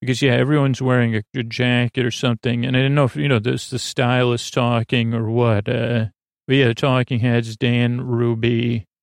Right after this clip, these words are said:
poking and prodding. There's another alliteration almost. Uh, Bryony says, she said, "I wanna have a better week this week." Bryony's pretty hip. Uh, like, maybe she was punk at some point.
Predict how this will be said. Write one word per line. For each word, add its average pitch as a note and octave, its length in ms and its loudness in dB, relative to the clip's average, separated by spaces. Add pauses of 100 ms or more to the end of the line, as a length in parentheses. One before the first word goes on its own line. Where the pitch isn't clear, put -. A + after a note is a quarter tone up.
(180)
poking D3+ 400 0
and A#2+ 140 -2
prodding. C3 480 0
There's B2 200 0
another B2 360 0
alliteration A#2+ 720 0
almost. A#2+ 580 -6
Uh, A#2+ 340 0 (680)
Bryony B2+ 520 2
says, A#2 340 -2
she B2 180 -6
said, A#2+ 180 -4
"I C3+ 220 -2
wanna A#2+ 200 0
have A2+ 160 0
a A#2 80 -6
better A2+ 320 0
week C3 240 0
this C#3 240 -4
week." B2 380 0 (240)
Bryony's E3 500 2
pretty C#3 240 2
hip. B2+ 300 2
Uh, A#2 600 0
like, B2 220 0
maybe E3 260 2
she - 160 -2
was C3+ 160 2 (120)
punk C3+ 300 0
at A#2+ 120 -4
some A2+ 220 -4
point. A2+ 460 -2